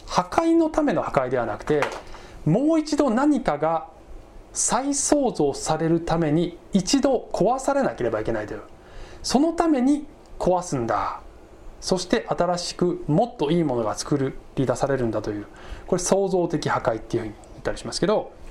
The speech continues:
ペテロはこの場面でいろいろな理想がガラガラと音を立てて崩されていってると思いますね。それは新し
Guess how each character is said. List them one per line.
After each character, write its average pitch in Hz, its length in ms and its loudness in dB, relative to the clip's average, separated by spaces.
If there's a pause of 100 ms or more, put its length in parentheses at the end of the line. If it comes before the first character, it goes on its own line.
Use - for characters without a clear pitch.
(760)
ペ 359 120 6
テ 370 120 0
ロ 180 140 2
は 151 360 0
こ 233 100 0
の 262 100 2
場 262 100 2
面 151 240 -2
で 139 280 0 (560)
い 196 140 6
ろ 277 160 2
い 285 100 2
ろ 277 160 2
な 254 120 0
理 175 200 0
想 226 380 2
が 208 340 0 (340)
ガ 160 240 2
ラ 208 120 0
ガ 147 120 0
ラ 127 100 0
と 131 140 -6
音 170 200 2
を 147 40 2
立 120 260 -2
て - 0 -
て 123 420 0 (320)
崩 170 240 2
さ 208 100 2
れ 147 80 -4
て 120 100 -10
い 107 40 -8
っ - 20 -10
て - 120 -4
る 110 80 -8
と 113 60 -2
思 104 100 -4
い 104 40 -6
ま 110 60 -8
す - 140 -8
ね。 156 200 -2 (1120)
そ 233 120 4
れ 240 60 0
は 220 320 0 (280)
新 277 380 0
し 277 220 -2